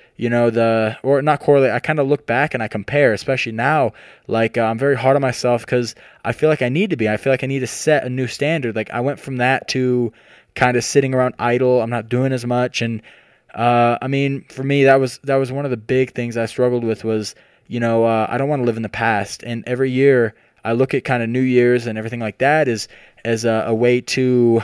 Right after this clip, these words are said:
what is it, evolve into a better person. And, uh, yeah, like, like, like I said, that w-, that was one of my big struggles. Uh,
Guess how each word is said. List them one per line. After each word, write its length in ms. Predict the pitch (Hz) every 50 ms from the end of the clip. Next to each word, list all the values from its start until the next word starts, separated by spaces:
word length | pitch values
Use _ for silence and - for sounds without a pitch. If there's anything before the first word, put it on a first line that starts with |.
| - - - -
what 160 | 117 120 113
is 80 | 110 110
it, 100 | 107 -
evolve 640 | - 127 117 113 120 135 139 156 165 165 165 170 156 -
into 260 | - 139 - - 131
a 40 | 120
better 260 | 113 131 131 127 117
person. 560 | - - 123 120 135 - - 156 170 185 196 - _ - - - - _ _ -
And, 300 | 113 117 113 113 113 110
uh, 180 | 110 107 95 78
yeah, 220 | 110 131 139 135
like, 220 | 123 123 117 - -
like, 340 | 113 123 117 - - - _
like 200 | - 120 117 -
I 100 | 117 110
said, 440 | - - - 131 131 127 123 110 - - _ _ _ _ _ _ _ _ _ _
that 140 | - 117 123
w-, 160 | 101 127 127
that 140 | 127 131 139
was 140 | 139 127
one 120 | 123 123 120
of 40 | 117
my 100 | 113 110
big 180 | 113 113 -
struggles. 520 | - - 123 113 104 104 98 92 90 - -
Uh, 380 | 101 104 107 107 104 104 113